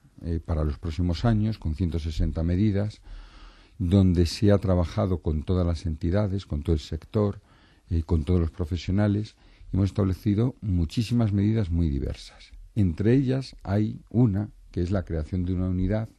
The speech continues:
que ya está creada, que ya está funcionando, para atender a todas las, mm, todos los familiares y amigos que, que de una víctima de violencia de género.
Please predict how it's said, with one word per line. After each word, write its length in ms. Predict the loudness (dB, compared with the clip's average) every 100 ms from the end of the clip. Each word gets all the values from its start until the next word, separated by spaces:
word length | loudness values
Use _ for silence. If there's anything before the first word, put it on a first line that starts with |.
| -8
que 80 | -6
ya 60 |
está 240 | -6 -6 -8
creada, 380 | -2 -2 -2
que 100 | -6
ya 60 | -6
está 160 | -6 -10
funcionando, 640 | -10 -8 -2 0 0 -6 -10 -20 -20 -20 -18 -2
para 140 | 0
atender 380 | 2 0 0 0
a 60 |
todas 320 | 0 -2 -2 0
las, 380 | -2 -4 -12 -20
mm, 360 | -14 -8 -8 -6
todos 200 | 0 2
los 120 | 2 0
familiares 600 | -2 0 0 0 -4 -8 -20 _ -10
y 160 | 0 2
amigos 560 | 4 4 2 -4 -6 -2 -2 -2 -16 -20 -4
que, 320 | -2 0 -2 _
que 120 | -6
de 160 | 0 2
una 180 | 4 2
víctima 340 | 0 -2 -4
de 80 | -2
violencia 380 | -2 -4 -6 -6
de 100 | -8
género. 420 | -10 -12 -12 -18